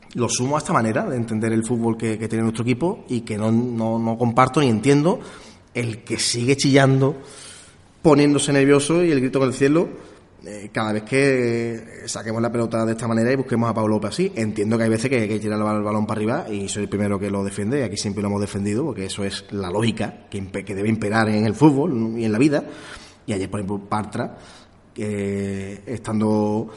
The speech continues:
abierto en, en el flanco izquierdo, porque jugó de central izquierdo, marcador izquierdo, pues muchas veces de cara, con la derecha,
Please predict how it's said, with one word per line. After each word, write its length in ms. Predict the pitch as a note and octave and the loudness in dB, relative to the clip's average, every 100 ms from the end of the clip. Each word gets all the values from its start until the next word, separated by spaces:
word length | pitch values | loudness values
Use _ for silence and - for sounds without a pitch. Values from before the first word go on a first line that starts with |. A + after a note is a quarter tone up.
| - - - | -20 -20 -2
abierto 640 | C3 A#2 C3+ C3 - C3 | 0 6 6 6 4 4
en, 360 | B2+ B2+ B2+ B2+ | 4 2 0 0
en 180 | C3 B2 | 0 0
el 100 | A#2+ | 2
flanco 280 | C3 B2+ A#2+ | 2 2 2
izquierdo, 320 | C3 G3+ F3 | 4 4 4
porque 260 | A2+ A2+ | 2 0
jugó 240 | G#2+ A2 A2+ | 2 2 2
de 420 | A#2+ A#2+ A#2+ A#2+ | 2 2 0 -2
central 340 | A#2+ A2+ B2+ A#2 | -2 -2 2 2
izquierdo, 340 | A#2 D3+ F#3 | 2 2 2
marcador 320 | D#3+ A#2 A#2+ | 0 0 0
izquierdo, 400 | A#2+ C#3 C3+ F#3+ - - - - | 2 2 2 0 -4 -16 -20 -12
pues 380 | - G2+ G2 F#2+ | -4 -2 -2 -4
muchas 300 | F#2+ F#2+ G#2 | -6 -6 -4
veces 220 | G#2 C3+ | -2 -2
de 100 | D3+ | -2
cara, 320 | G2+ A#2+ F3 G#3 | -2 -2 -2 -4
con 100 | A2 | -4
la 60 | |
derecha, 500 | G#2 G#2+ - D#3+ A3+ | -2 -4 -4 -6 -6